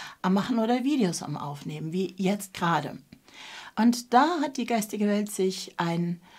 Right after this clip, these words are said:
eine Sache ausgedacht, die mir sofort zeigt, auch wenn ich nicht aufmerksam bin, gerade für geistige Welt, dass da jemand mit mir kommunizieren will. Und ich kann nur sagen, das geht über meine rechte Gehirnhälfte und es fühlt sich an,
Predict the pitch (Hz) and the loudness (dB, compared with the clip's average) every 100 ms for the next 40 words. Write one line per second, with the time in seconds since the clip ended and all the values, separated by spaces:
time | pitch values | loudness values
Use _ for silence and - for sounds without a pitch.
0 | - - 202 202 190 180 180 - 190 254 | -20 -2 4 6 6 4 0 -4 0 0
1 | 277 277 - 170 - 185 180 180 - 180 | 2 2 2 0 -2 2 2 0 -6 -2
2 | 180 170 170 202 339 370 - 247 220 214 | 0 0 -2 2 4 4 2 2 2 0
3 | - 247 233 165 - 175 180 202 196 190 | 2 4 4 0 -2 -2 0 0 0 0
4 | 214 285 - - 294 - 190 - 175 170 | 0 0 0 0 0 0 -4 -2 -2 -2
5 | 160 165 - 170 175 - 151 147 165 151 | -2 -6 -6 -4 -4 -4 -6 -4 -4 -4
6 | - 175 160 160 208 240 - - - - | -8 -8 -4 -4 -4 -6 -16 -20 -20 -20
7 | - - 185 202 - 214 240 208 202 196 | -16 0 0 2 2 2 2 2 2 2
8 | 180 180 - 175 - 196 196 208 208 254 | 0 -4 -4 -4 -2 2 4 4 2 -2
9 | 254 202 160 147 143 - - - - - | 2 2 2 -4 -8 -14 -20 -20 -20 -10
10 | - 196 220 - 247 269 269 240 240 - | 0 2 2 2 4 4 6 4 4 2
11 | 226 214 196 185 180 180 185 - 185 175 | -2 0 0 0 0 0 -2 -2 -2 0
12 | 208 226 240 269 - 302 226 226 214 - | 4 6 6 4 0 -2 0 0 -2 -8
13 | - 339 381 349 269 - 214 233 262 | 0 2 2 0 -6 -2 2 2 0